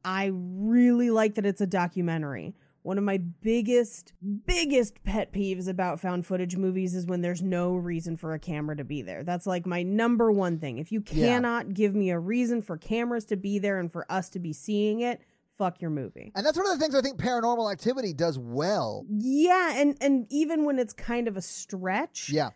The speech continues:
Speaker 1: they still kinda make it work. In this one, the other thing, too, I did like that almost every source of footage we had was reasonable and rational, where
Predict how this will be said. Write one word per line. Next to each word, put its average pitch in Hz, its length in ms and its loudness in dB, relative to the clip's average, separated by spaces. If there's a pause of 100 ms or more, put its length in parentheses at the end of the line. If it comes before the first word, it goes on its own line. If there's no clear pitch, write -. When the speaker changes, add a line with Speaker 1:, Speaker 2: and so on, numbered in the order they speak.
(120)
Speaker 1:
they 214 120 2
still 226 240 -2
kinda 226 200 -2
make 208 220 0
it - 100 -4
work. 185 360 -4 (160)
In 262 320 4
this 330 240 0
one, 294 100 0
the 247 140 2
other 277 180 0
thing, 226 300 -2
too, 208 720 0 (100)
I 285 560 -2 (180)
did 269 360 0
like 262 380 0
that 226 260 -2 (280)
almost 285 500 0
every 254 260 0
source 262 480 -4
of 254 100 -2
footage 233 400 0
we 208 140 0
had 196 760 -2
was 202 800 2 (140)
reasonable 220 840 2
and 208 140 0
rational, 175 720 -4 (140)
where 196 560 0